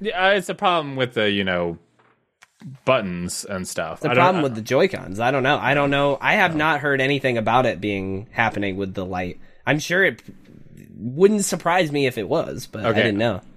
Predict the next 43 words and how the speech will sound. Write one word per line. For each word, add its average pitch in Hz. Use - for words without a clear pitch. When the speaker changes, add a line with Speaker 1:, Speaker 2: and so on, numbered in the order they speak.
Speaker 1:
I'm 143
gonna, 202
I'm 147
gonna 175
change 175
my 160
recommendation. 104
If 151
you 196
have 190
a 302
Speaker 2:
<laughs> -
Speaker 1:
Switch 131
and 131
Speaker 2:
Buy 123
Speaker 1:
are -
Speaker 2:
a 156
Speaker 1:
con- 139
Speaker 2:
D 131
S -
Lite. 117
Speaker 1:
If, 123
no. 113
If 131
you 143
have 190
a 285
Switch 165
and 135
are 131
considering 156
upgrading 131
to 131
the 113
one 113
with 110
the 113
extended 110
battery 107
life, 117
maybe 131
Speaker 2:
Yeah. 151
Speaker 1:
wait 101